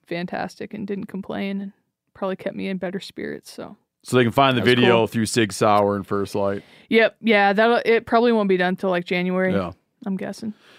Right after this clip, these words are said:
Speaker 2: And then, um, what, what if someone wants to come book, uh, book a deer hunt with you?
Speaker 1: Ooh, so, uh, running water hunting dot com is the website. You can kinda get the full rundown there, and then just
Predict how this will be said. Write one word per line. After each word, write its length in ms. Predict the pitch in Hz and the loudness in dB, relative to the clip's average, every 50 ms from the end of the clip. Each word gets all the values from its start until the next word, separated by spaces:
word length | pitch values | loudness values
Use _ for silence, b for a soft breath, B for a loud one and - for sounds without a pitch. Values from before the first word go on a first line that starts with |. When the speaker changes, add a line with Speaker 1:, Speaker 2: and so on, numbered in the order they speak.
| b b b | b b b
Speaker 2:
And 120 | - 120 127 | 0 2 4
then, 200 | 143 147 147 143 | 6 6 6 6
um, 380 | 139 135 127 123 120 113 101 - _ _ _ _ _ | 6 4 4 4 2 0 -4 -8 _ _ _ _ _
what, 300 | - - 131 147 131 139 | -2 2 2 4 4 6
what 100 | 139 147 | 6 4
if 60 | 143 | 4
someone 220 | - 160 143 135 135 | 4 2 2 4 4
wants 220 | 127 123 113 - | 4 2 2 0
to 40 | - | -2
come 240 | - 127 117 110 101 | 0 0 0 2 2
book, 240 | 117 120 - - _ _ | 0 0 0 -4 _ _
uh, 280 | - 113 107 104 104 101 | 0 2 2 2 2 2
book 200 | 101 113 120 - | 2 0 -2 -2
a 20 | |
deer 200 | 85 90 110 120 127 | -2 -2 0 0 0
hunt 160 | 120 98 87 | 0 -2 -4
with 180 | 90 92 - - | -6 -8 -10 -10
you? 120 | - 92 b b b b b b - | -12 -14 b b b b b b -2
Speaker 1:
Ooh, 260 | 302 359 349 233 285 | 0 2 2 0 0
so, 600 | 285 - - 220 202 208 208 208 208 208 208 - - - | 0 0 2 4 4 4 4 4 4 2 2 2 0 0
uh, 300 | 202 196 196 196 196 190 | 2 2 2 2 2 2
running 240 | 190 190 202 220 233 | 2 0 0 0 0
water 220 | 233 226 226 214 | 2 2 0 0
hunting 280 | 190 214 214 220 220 208 | 0 0 0 2 2 2
dot 160 | 196 170 185 | 2 0 0
com 360 | - 208 202 196 190 196 202 208 | 0 0 0 0 0 0 -2 -2
is 100 | 214 202 | -2 -2
the 60 | 190 | -2
website. 640 | 185 180 180 180 - - 190 185 202 240 - - - | 0 0 -2 -2 -4 -2 0 0 0 -2 -2 -6 -8
You 80 | - 196 | -6 -6
can 100 | 190 185 | -4 -4
kinda 220 | - 190 180 180 | -4 -4 -4 -2
get 160 | 180 180 175 - | -2 -4 -4 -6
the 60 | 180 | -10
full 300 | - _ - 185 185 185 | -10 _ -4 -2 -2 0
rundown 460 | 180 185 180 180 180 180 175 170 175 | 0 0 0 0 0 0 -2 -2 -2
there, 280 | 175 180 185 190 190 185 | -2 0 0 0 0 0
and 140 | 180 175 170 | 0 0 -2
then 380 | 175 175 175 170 170 175 175 - - | -2 -2 -2 -2 -4 -6 -8 -4 -4
just 360 | 190 185 - - - - | -4 -4 -2 -6 -10 -14